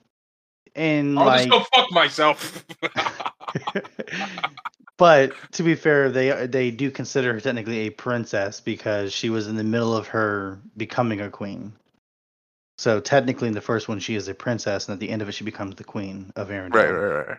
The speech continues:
Speaker 1: And then the
Speaker 2: You heard
Speaker 1: second
Speaker 2: about
Speaker 1: movie,
Speaker 2: the, uh,
Speaker 1: she's the queen, and then her sister is the official princess.
Speaker 2: Them being Tarzan's sisters?
Speaker 1: Yeah, they debunked it.
Speaker 2: Did they?
Speaker 1: And they, they debunked it in the second movie, too, so.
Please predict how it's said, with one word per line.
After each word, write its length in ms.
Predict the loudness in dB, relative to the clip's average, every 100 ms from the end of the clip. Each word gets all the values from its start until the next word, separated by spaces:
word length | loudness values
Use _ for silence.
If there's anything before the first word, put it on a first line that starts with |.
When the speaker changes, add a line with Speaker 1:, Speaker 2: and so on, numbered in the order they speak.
| -6
Speaker 1:
And 100 | -6
then 80 | 2
the 80 |
Speaker 2:
You 80 | 8
heard 120 | 10
Speaker 1:
second 120 | 10 6
Speaker 2:
about 80 | 4
Speaker 1:
movie, 320 | 2 -2 -2
Speaker 2:
the, 80 | -6
uh, 40 | -8 -16 _ _ _ _ _
Speaker 1:
she's 220 | -4 -4
the 80 | -6
queen, 440 | -8 -8 -10 -14 -14 -8
and 140 | -6
then 240 | -6 -8
her 140 | -10 -12
sister 400 | -6 -6 -4 -10
is 240 | -10 -14 -16
the 100 | -14
official 300 | -10 -10 -12
princess. 640 | -14 -14 -12 -14 -16 -20 _ _ -4
Speaker 2:
Them 280 | 4 4 6
being 520 | 4 4 0 -4 -8 _ _ _ _ _ _ _ 0
Tarzan's 640 | 6 6 6 2 2 -4 -10 _ _ -6
sisters? 400 | -2 -2 0 4
Speaker 1:
Yeah, 300 | 8 8 8
they 220 | 6 6
debunked 420 | 6 2 0 -2
it. 320 | -2 -4 -6 _ -20 _ _
Speaker 2:
Did 220 | 4 8 12
they? 200 | 12 12
Speaker 1:
And 260 | 10 8 8
they, 120 | 6
they 260 | 10 8
debunked 340 | 10 8 6 6
it 60 |
in 100 | 2
the 80 | 0
second 300 | 4 4 4
movie, 320 | 0 -2 -4 -6 -14
too, 320 | 0 0 0
so. 520 | -4 -4 -2 -2 -6